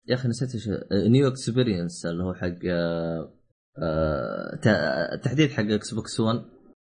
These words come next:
آه، ألاحظ بالفترة الأخيرة قاموا يطلعوا إنه، آه،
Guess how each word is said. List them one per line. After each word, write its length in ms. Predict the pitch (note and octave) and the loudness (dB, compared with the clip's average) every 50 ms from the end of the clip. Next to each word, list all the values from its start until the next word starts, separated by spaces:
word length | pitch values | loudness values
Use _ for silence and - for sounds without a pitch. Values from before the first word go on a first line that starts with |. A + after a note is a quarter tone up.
| - | -6
آه، 560 | - A#2 A#2 A2+ A2 A2 A2 G#2+ F2+ C#2 D2+ C3+ | -2 0 2 4 4 4 2 2 2 2 2 2
ألاحظ 260 | F3+ F#3 - F3 E3 | 2 2 0 -2 -4
بالفترة 340 | E3 D#3+ F3 E3+ E3+ D#3 D#3 | -2 -4 -4 -2 0 0 0
الأخيرة 340 | D3+ D3 - E3+ D3+ C3+ | 0 0 -2 -2 -2 -2
قاموا 200 | A2+ C3 C3+ C3 | -2 -2 -2 -2
يطلعوا 360 | C3 C3 D3 C3+ A#2+ A2+ A#2 A#2 | -2 -4 -4 -4 -2 -2 -2 -2
إنه، 160 | A2 A2 G#2+ | -2 -2 -2
آه، 580 | G#2+ G#2 F#2+ E2+ E2+ E2+ D#2+ - - - - | -2 -2 -2 -2 -2 -2 -2 -4 -8 -12 -16